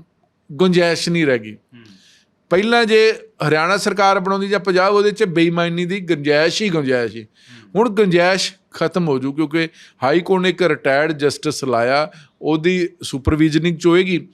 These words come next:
Speaker 1: ਔਰ ਇਨਸਾਫ ਮਿਲਣ ਦੀ ਆਸ ਹੋਊਗੀ। ਤੇ ਮੈਨੂੰ ਲੱਗਦਾ ਕਿ ਇਹ ਲੈਸਨ ਆ ਹਰਿਆਣਾ ਸਰਕਾਰ ਵਾਸਤੇ, ਤੇ ਹੈ ਹੀ ਹੈ ਸਬਕ,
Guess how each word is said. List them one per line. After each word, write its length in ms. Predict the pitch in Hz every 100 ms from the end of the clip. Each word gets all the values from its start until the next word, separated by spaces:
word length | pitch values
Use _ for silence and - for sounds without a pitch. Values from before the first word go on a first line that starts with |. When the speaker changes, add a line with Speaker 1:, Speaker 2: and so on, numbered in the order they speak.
| - _ -
Speaker 1:
ਔਰ 140 | 226
ਇਨਸਾਫ 540 | 247 214 - 151 151 156
ਮਿਲਣ 300 | 160 156 151
ਦੀ 160 | 151
ਆਸ 340 | 135 123 120 135
ਹੋਊਗੀ। 280 | 120 120 117 _ _ _
ਤੇ 80 | 160
ਮੈਨੂੰ 280 | 170 196 185
ਲੱਗਦਾ 300 | 156 180 202
ਕਿ 140 | 226
ਇਹ 240 | 185 190
ਲੈਸਨ 460 | 175 139 127 - 175
ਆ 160 | 180 156
ਹਰਿਆਣਾ 300 | 127 127 143
ਸਰਕਾਰ 540 | 156 151 151 151 160
ਵਾਸਤੇ, 420 | 156 151 147 165
ਤੇ 140 | 160 143
ਹੈ 120 | 139
ਹੀ 160 | 220
ਹੈ 100 | 220
ਸਬਕ, 380 | 139 147 131 117